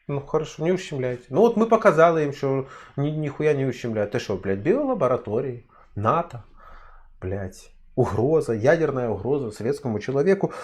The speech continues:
Тобто всі ці ідеї дуже легко придумуються. Їм треба на нас нападати. І вони не одну ідею придумують, так іншу.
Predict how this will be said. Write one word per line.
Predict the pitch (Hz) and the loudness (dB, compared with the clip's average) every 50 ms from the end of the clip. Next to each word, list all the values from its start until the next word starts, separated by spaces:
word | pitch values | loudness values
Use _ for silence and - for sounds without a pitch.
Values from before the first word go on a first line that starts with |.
| - - - | -14 -10 -4
Тобто | - 202 196 202 196 196 - - - - - - | -2 0 4 4 2 2 0 -6 -16 -20 -20 -16
всі | - - - 247 233 | -12 -2 0 0 0
ці | - - 202 | 2 2 2
ідеї | 196 190 170 156 185 214 247 277 262 233 202 170 147 143 139 - _ - | 4 4 4 6 6 6 6 4 4 2 2 2 0 0 -2 -4 _ -12
дуже | 135 127 165 175 - 175 180 | -2 2 2 4 4 4 2
легко | 160 156 175 180 180 - - 170 165 156 151 147 143 | 4 4 2 2 0 0 2 2 4 4 4 2 -2
придумуються. | - - 151 147 180 185 131 104 95 80 73 - - - - - 50 - - _ _ _ _ _ _ _ _ _ _ _ _ _ _ _ _ - | -4 -4 -4 0 0 0 0 0 -2 -6 -8 -12 -16 -14 -12 -12 -12 -12 -16 _ _ _ _ _ _ _ _ _ _ _ _ _ _ _ _ -2
Їм | 117 143 190 185 | 4 4 6 6
треба | - 247 226 240 233 196 | 8 6 6 8 6 6
на | 175 165 | 4 4
нас | 170 180 175 - | 2 0 0 0
нападати. | 170 165 - 160 151 156 131 101 92 - 98 90 - - _ _ | -2 0 0 2 4 6 4 4 4 0 -8 -14 -14 -18 _ _
І | - 135 | -4 0
вони | 131 147 175 190 196 185 175 170 165 | 2 2 4 4 4 4 2 2 0
не | 170 175 180 180 | 0 2 4 4
одну | 180 180 175 208 233 233 | 4 4 4 2 2 2
ідею | 220 170 156 151 147 139 127 | 2 2 4 4 4 2 2
придумують, | - 139 135 135 139 135 135 131 131 | 0 -2 -2 -2 -2 0 0 0 0
так | 151 147 - - | -2 -4 -4 -4
іншу. | 127 101 95 - - | -6 -6 -6 -8 -12